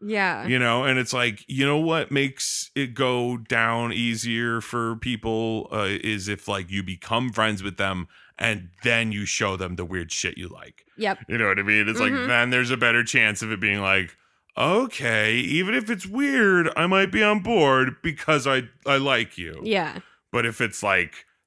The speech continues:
Speaker 2: "The way I'm gonna get you to like me is with the weird shit I like,"
Speaker 1: Mm-hmm.
Speaker 2: that is a
Speaker 1: Mm.
Speaker 2: terrible tactic. <laughs> It will
Speaker 1: Especially
Speaker 2: fail most times.
Speaker 1: especially when it's, like, a really weird and obscure thing, like a
Speaker 2: <laughs>
Speaker 1: hat collection.
Speaker 2: Yeah.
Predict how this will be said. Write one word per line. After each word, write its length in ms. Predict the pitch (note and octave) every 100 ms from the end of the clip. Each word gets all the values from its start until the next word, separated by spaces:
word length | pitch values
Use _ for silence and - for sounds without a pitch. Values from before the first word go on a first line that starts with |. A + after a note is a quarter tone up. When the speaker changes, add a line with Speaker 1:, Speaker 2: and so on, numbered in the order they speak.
| -
Speaker 2:
"The 120 | A2
way 260 | G#2+ C#3+ D#3+
I'm 80 |
gonna 180 | B2+ F2+
get 320 | E2+ - E3 -
you 80 |
to 100 | A2
like 340 | D2+ D#2 - -
me 260 | F2 E2 - _ _
is 240 | - G#2 F#2+
with 320 | A2 C3 -
the 80 | F#2
weird 380 | F#2+ A2+ A2 -
shit 380 | - - B2+
I 160 | B2+ F2
like," 400 | E2+ E2 D#2+ D#2+
Speaker 1:
Mm-hmm. 240 | - G3 - -
Speaker 2:
that 200 | G#2 B2+
is 120 | C#3
a 40 | B2
Speaker 1:
Mm. 60 |
Speaker 2:
terrible 340 | B2 A#2 G#2+ G#2
tactic. 520 | A2 F2 - - -
<laughs> 300 | E3+ - -
It 180 | D3 G#3+
will 100 | D3
Speaker 1:
Especially 200 | B3+ D3+
Speaker 2:
fail 200 | A#2+ A#2+
most 360 | A2+ A2 G2+ -
times. 380 | G2+ D2+ D#2
Speaker 1:
especially 580 | A3+ B3+ B3 B3 - C4
when 260 | B3+ A#3+ A3+
it's, 200 | G#3+ -
like, 200 | G3 F#3
a 80 | G#3+
really 480 | G#3+ G3+ A3+ A3 A3
weird 460 | F#3 G#3+ G3 G3 F#3
and 180 | G3+
obscure 480 | F#3+ F#3 - G#3 F#3+
thing, 260 | F#3+ F#3+ F#3+
like 220 | F3 E3
a 280 | F3 E3+ E3+
Speaker 2:
<laughs> 20 |
Speaker 1:
hat 380 | - - F#3 A3
collection. 680 | - C4 B3+ - C#4+ C#4 C#4+
Speaker 2:
Yeah. 340 | - G#2 D2+